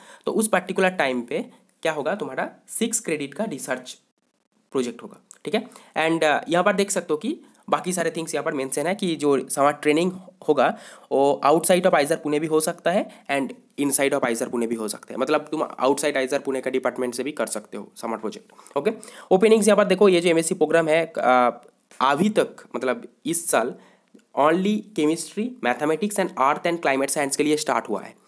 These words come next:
Chemistry, mathematics and earth and climate science के लिए।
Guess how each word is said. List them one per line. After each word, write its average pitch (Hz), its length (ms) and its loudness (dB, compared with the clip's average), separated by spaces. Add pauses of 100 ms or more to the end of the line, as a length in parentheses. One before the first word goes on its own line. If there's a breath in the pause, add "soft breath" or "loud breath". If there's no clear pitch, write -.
(400 loud breath)
Chemistry, 170 460 2 (180)
mathematics 160 520 -2
and 175 140 -2 (140)
earth 143 240 2
and 175 180 -4 (440)
climate 127 300 0
science 104 260 -6
के - 100 -16
लिए। - 140 -20